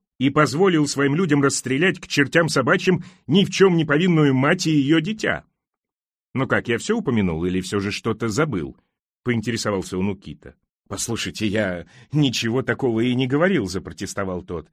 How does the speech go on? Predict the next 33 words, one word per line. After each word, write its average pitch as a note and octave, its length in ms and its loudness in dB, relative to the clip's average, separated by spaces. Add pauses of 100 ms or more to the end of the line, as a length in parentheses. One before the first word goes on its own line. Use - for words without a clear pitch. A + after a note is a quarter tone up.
(280)
«Нет, E3 400 2
Кит, - 560 -6 (280)
но A2+ 160 -4
это D3+ 160 0
было C3 180 2
и A2+ 80 2
не A2 100 2
обязательно. G#2 680 -6 (480)
Так G#3+ 220 4
сказал D3+ 420 2
Джеб, G#2+ 440 -2 (600)
и A#2+ 140 0
вы B2+ 140 4
ему B2 240 2
поверили. G#2+ 680 -2 (240)
Не D3+ 160 2
подслащивайте G2+ 840 0
пилюлю. D2+ 440 -10 (600)
Я G3 240 4
живу D#3+ 280 2
с - 100 -2
этим D3 220 2
грузом D3 320 2
на C3+ 80 0
душе C3 260 0
уже D3+ 260 2
три D#3 220 0
года C3 480 -2 (160)
и E3 100 2
спокойно F#3 520 2
проживу D#3+ 340 0
ещё D3+ 400 0
три», — E2+ 400 -8